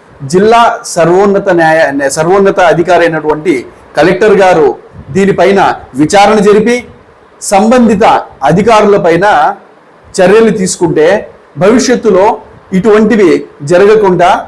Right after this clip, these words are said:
ఉంటాయి. గతంలో కూడా ఆదోని అరుణ్జ్యోతి నగర్లో కూడా కలుషితమైనటువంటి నీరు తాకి ఒక మహిళ మృతి చెందింది.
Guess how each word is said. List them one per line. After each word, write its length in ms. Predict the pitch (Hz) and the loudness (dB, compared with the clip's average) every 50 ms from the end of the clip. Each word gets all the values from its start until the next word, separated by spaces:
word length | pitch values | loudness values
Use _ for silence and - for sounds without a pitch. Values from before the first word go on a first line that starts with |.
| - - - | -12 -8 -4
ఉంటాయి. 400 | 160 180 156 190 147 127 113 107 - - - _ - - - 147 196 | -2 0 0 0 0 0 -2 -4 -8 -14 -20 _ -20 -18 -8 -2 0
గతంలో 360 | 202 196 247 254 254 247 247 226 196 233 | 0 2 2 2 2 2 2 2 2 0
కూడా 180 | 233 226 240 220 185 175 190 214 | 2 2 2 2 2 2 2 2
ఆదోని 440 | 220 214 220 226 226 220 226 226 226 226 - - - - - - - - - | 2 2 2 2 2 0 -2 -6 -8 -10 -12 -18 -20 -20 -20 -20 -12 -6 -2
అరుణ్జ్యోతి 460 | 151 190 226 240 202 254 254 254 240 | 0 2 2 2 2 2 2 2 2
నగర్లో 360 | 214 214 202 208 214 208 220 214 208 208 | 2 2 2 2 2 2 2 2 2 2
కూడా 180 | 202 202 214 208 | 2 4 2 2
కలుషితమైనటువంటి 760 | - - - 190 202 220 214 226 220 220 214 190 202 180 175 185 | 0 0 -4 -4 -4 -6 -4 -4 -2 -4 -4 -6 -6 -8 -6 -4
నీరు 160 | 208 226 226 | -4 -4 -2
తాకి 260 | 202 208 202 202 220 | 0 0 0 2 2
ఒక 180 | 208 185 - 175 160 165 | 0 0 0 -2 -4 -4
మహిళ 220 | 175 185 214 208 165 156 180 208 - - - - - | -2 -2 0 0 0 0 0 -2 -4 -10 -18 -12 -6
మృతి 220 | 151 185 196 202 202 196 | -2 -2 -2 -2 0 0
చెందింది. 380 | 202 185 165 143 120 113 92 | 0 0 0 0 -2 -4 -8